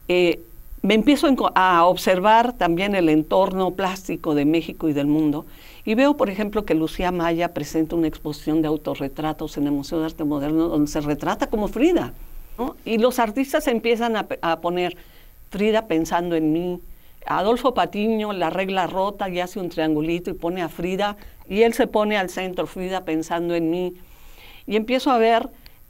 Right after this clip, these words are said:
que la iconografía de Frida son sangre, clavitos, eh, bigotes, chongos, flores. El, en Alemania empiezan a hacer, este, pasarelas con la,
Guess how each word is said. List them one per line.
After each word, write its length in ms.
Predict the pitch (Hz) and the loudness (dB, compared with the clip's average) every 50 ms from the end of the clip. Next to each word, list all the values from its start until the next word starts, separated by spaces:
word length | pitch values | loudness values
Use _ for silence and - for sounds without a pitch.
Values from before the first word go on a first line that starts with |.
| - | -4
que 100 | - 214 | -2 0
la 140 | 202 196 190 | 2 2 2
iconografía 760 | 202 202 214 208 202 208 202 190 196 190 - 233 220 240 247 | 2 0 -2 0 0 0 0 0 0 -2 -2 0 0 2 2
de 80 | 233 220 | 2 0
Frida 380 | - 220 202 220 220 214 214 | 0 -2 -2 0 0 -2 -2
son 400 | 208 - 202 202 208 202 208 - - - _ | -4 -4 -4 -4 -4 -4 -6 -8 -16 -20 _
sangre, 800 | - - - - 214 208 208 208 208 196 190 180 180 175 175 175 - - - - | -18 -10 -2 0 0 2 2 0 0 -2 0 0 0 -2 -4 -6 -12 -20 -18 -6
clavitos, 920 | - 165 165 170 190 196 202 202 - 220 196 185 185 185 180 175 - - - - - - | -2 0 0 0 0 -4 -8 -6 -6 -4 -2 0 0 0 -2 -4 -6 -12 -20 -20 -20 -12
eh, 180 | - 160 165 170 | -4 -2 -2 -2
bigotes, 1000 | 165 160 175 165 208 214 214 220 214 214 - 196 190 190 185 185 185 - - - - - - | -2 -2 -2 2 2 4 4 2 0 0 -4 -2 -2 -2 -2 -4 -6 -10 -16 -20 -20 -20 -12
chongos, 760 | - - 220 214 214 214 214 208 196 196 196 190 185 190 - | -6 0 2 2 2 2 2 0 0 0 0 -2 -2 -6 -12
flores. 680 | - 202 196 196 208 214 214 226 208 202 208 202 - - - - - - - - - - - - - - - - - - - - - - - - - - - - | -8 -6 -2 2 2 4 4 4 2 0 -4 -6 -10 -16 -18 -18 -18 -20 -20 -20 -20 -20 -20 -20 -20 -20 -20 -20 -20 -20 -20 -20 -20 -20 -20 -20 -20 -20 -8 -2
El, 220 | 185 185 190 - - | 0 0 0 0 -2
en 160 | 202 196 214 | -4 -2 0
Alemania 640 | 208 202 208 208 208 214 226 247 247 240 254 - - - | 0 0 0 0 2 0 2 2 2 2 2 0 -2 -4
empiezan 640 | 185 202 202 202 - 220 226 233 233 - 233 220 214 | -6 -6 -6 -4 -2 0 0 0 -2 -2 -6 -4 -4
a 100 | 185 175 | -6 -6
hacer, 460 | - 175 175 160 - 185 190 196 202 | -4 -6 -8 -6 -4 -4 -2 -2 -2
este, 400 | 202 185 - - - - 170 160 | -4 -6 -6 -8 -6 -4 -4 -4
pasarelas 680 | 165 165 156 - - 160 160 175 175 180 202 185 - - | -2 -4 -6 -4 -6 -4 -2 -2 -2 -2 -4 -6 -8 -10
con 240 | - - 160 147 | -8 -4 -2 0
la, 300 | 143 135 131 123 - - | 0 -2 -2 -6 -8 -12